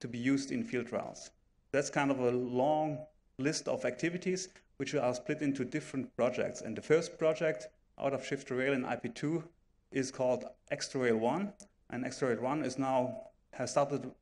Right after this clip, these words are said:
more than a year ago, and we're seeing already the first results of Extra Rail One. For example, uh, in the T D two point one, the adaptive communication t-, uh, area, we have now created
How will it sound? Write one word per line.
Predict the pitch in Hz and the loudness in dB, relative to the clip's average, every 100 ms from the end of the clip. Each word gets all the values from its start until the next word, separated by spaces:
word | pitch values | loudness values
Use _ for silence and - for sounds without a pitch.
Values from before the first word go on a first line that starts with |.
| _ _ _ _ | _ _ _ _
more | 135 147 | 2 6
than | 147 127 | 6 4
a | 120 | 2
year | 160 156 | 2 4
ago, | 113 120 175 - _ _ - | 4 2 0 -8 _ _ -10
and | 131 | -4
we're | 139 | -2
seeing | - 160 | -2 -2
already | 147 131 139 | 0 2 2
the | 135 120 | 0 -2
first | - 135 - 139 | 0 0 -2 -2
results | 135 139 113 113 113 | 0 2 4 2 0
of | 117 110 107 120 | 0 0 0 -6
Extra | 117 - 120 | -6 -6 -2
Rail | 110 | 0
One. | 110 120 120 - _ _ _ | 0 0 -2 -8 _ _ _
For | 120 | -2
example, | 117 135 127 127 | 0 2 2 4
uh, | 117 117 117 - | 4 4 -2 -2
in | 139 143 131 | 0 2 2
the | 113 | 0
T | 147 139 | 2 2
D | 135 | 2
two | |
point | 123 110 | -2 -2
one, | 123 139 | -2 -2
the | 143 | -2
adaptive | 117 127 123 | -4 -4 -6
communication | 110 113 131 135 139 135 127 | -6 -2 -4 -2 -4 -4 -6
t-, | - - | -12 -4
uh, | 131 123 123 123 | -2 0 0 0
area, | 131 127 127 - - - | 2 2 2 -2 -14 -6
we | 123 | 0
have | 120 120 117 | 0 0 -2
now | 123 127 127 127 - - | 0 4 4 2 -4 -4
created | 120 123 143 143 139 | 2 6 6 4 0